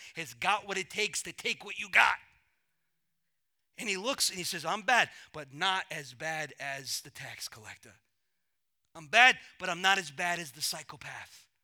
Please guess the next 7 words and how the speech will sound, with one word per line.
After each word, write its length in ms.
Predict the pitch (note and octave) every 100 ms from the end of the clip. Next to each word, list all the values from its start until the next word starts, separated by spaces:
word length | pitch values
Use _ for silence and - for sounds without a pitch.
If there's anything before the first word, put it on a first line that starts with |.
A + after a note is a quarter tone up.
| _ _ _ _ _ _ _ _ _ _ _
Here's 240 | C4 D4
the 80 | B3
problem 340 | G3+ C#4 C4 A#3+
with 100 | A3+
this 160 | G#3
logic. 560 | A#3 C4 G3+ G3+ - - _ _ _ _ -
God 320 | B3 C#4 C#4+